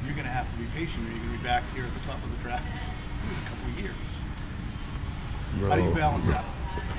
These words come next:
Speaker 2: Yeah, well, you know, that's a function of have we put the right people in place to make it happen. I'd like, I'd like to think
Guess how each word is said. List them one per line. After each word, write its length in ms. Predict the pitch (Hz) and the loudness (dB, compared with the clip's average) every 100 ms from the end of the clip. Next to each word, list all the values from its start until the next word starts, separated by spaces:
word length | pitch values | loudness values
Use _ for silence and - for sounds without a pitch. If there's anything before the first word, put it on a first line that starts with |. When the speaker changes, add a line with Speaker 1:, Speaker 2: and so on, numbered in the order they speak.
| - - - - - - - | -2 -2 -4 -4 -4 -4 -4
Speaker 2:
Yeah, 280 | 110 104 95 - - - - | -2 -2 -4 -8 -12 -8 0
well, 400 | 120 107 95 90 - - - - - - - - - - - - - - - - - | 4 4 2 -2 -8 -10 -10 -10 -8 -6 -6 -6 -8 -12 -12 -12 -12 -12 -12 -12 -6
you 100 | 120 | 2
know, 360 | 123 110 101 120 - - - - - - | 4 4 2 -2 -6 -10 -12 -12 -10 -6
that's 300 | 101 120 - | 2 2 4
a 60 | 110 | 0
function 540 | - 120 110 - 101 | 0 2 2 2 2
of 220 | 104 92 98 | 2 0 0
have 240 | 101 95 | 0 0
we 180 | 104 104 | 2 0
put 300 | - 123 107 - - - - - | 2 2 2 0 -10 -10 -12 -6
the 80 | 117 | 0
right 320 | 107 110 104 | 4 4 4
people 440 | - 110 107 110 98 | 2 2 2 2 0
in 140 | 90 | 0
place 460 | 85 117 104 85 - | 2 4 4 4 2
to 140 | - | 2
make 300 | 95 95 90 | 2 2 2
it 140 | 92 95 | 0 2
happen. 520 | 107 110 101 - 80 | 4 4 2 -2 -2
I'd 200 | 82 90 | -4 -2
like, 240 | 101 104 - - - - - - - - - - 120 | 0 0 -2 -10 -12 -12 -12 -12 -12 -12 -12 -8 0
I'd 100 | 117 | 6
like 240 | 127 123 | 8 8
to 140 | - 107 | 2 0
think 380 | - 123 110 | 4 4 4